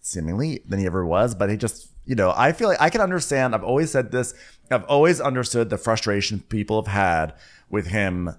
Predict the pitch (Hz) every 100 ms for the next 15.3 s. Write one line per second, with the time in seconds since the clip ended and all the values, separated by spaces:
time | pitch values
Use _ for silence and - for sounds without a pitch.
0 | - - - 90 90 - 101 123 - 131
1 | 104 82 87 - 113 120 98 82 101 113
2 | 127 139 - 110 104 85 98 117 120 131
3 | 127 - 107 101 98 101 101 _ - _
4 | - 101 87 85 85 - _ - - _
5 | _ - 117 135 139 127 123 117 110 -
6 | 110 113 107 98 - - 143 139 110 104
7 | 92 87 104 101 101 101 101 85 85 135
8 | 143 165 180 170 156 - - - 156 117
9 | 113 - 131 123 120 120 131 120 107 104
10 | 131 131 95 98 98 - - 98 90 127
11 | 135 113 104 104 101 107 123 110 90 87
12 | - 92 - 135 135 135 143 131 139 151
13 | 139 139 156 202 294 104 104 95 92 80
14 | 120 131 139 156 165 135 113 107 101 -
15 | 107 104 104